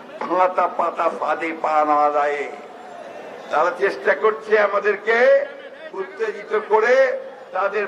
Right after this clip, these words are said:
পাতা ফাঁদে পা দেওয়ার জন্য, যাতে আমরা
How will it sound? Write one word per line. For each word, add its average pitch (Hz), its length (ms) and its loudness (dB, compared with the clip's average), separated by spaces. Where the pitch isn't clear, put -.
পাতা 190 280 0
ফাঁদে 190 340 0
পা 180 120 4
দেওয়ার 180 280 4
জন্য, 165 240 -4
যাতে 147 180 -8
আমরা 175 200 2